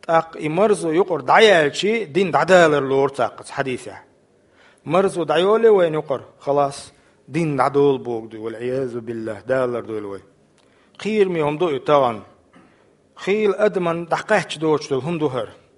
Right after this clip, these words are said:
Khil adam do. Şa üyozwan şeri verçi, şin şeri verçi, tanstagın,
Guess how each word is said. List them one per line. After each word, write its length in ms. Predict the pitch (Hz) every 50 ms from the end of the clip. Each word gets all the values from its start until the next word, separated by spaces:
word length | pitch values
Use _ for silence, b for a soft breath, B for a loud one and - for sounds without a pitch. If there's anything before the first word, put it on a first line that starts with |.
| _ _ _ _ _ _ _ _ _ _ _ _ -
Khil 260 | 185 226 247 226 196 190
adam 380 | 196 196 160 175 160 147 135
do. 180 | 147 151 151 143 - - - _ _ _ b b b b b b b b
Şa 280 | - 175 165 160 156 -
üyozwan 600 | 208 208 202 185 196 196 170 165 160 151 143 135
şeri 560 | 123 - - - - 208 214 208 208 190 180 175
verçi, 640 | 175 170 165 165 165 - - 190 196 196 185 190 -
şin 380 | - - - - 214 226 214
şeri 400 | 196 - - 190 185 175 170 160
verçi, 420 | 156 160 160 160 156 - 190 196 185
tanstagın, 640 | - 170 156 147 - - - 180 156 156 135 120